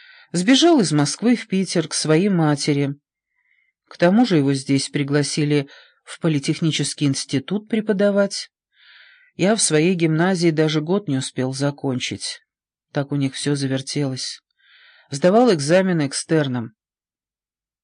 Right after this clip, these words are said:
«Да уж. А мать-то у тебя вообще кто? Небось, домохозяйка?»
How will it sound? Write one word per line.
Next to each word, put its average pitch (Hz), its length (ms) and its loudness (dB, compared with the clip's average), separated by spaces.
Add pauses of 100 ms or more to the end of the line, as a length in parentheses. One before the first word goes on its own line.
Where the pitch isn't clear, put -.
«Да 139 560 0
уж. - 420 -8 (720)
А 220 100 -2
мать-то 202 400 2
у 147 40 -6
тебя 143 640 -4
вообще 170 440 -2
кто? 131 400 -6 (480)
Небось, 147 420 0
домохозяйка?» 160 960 0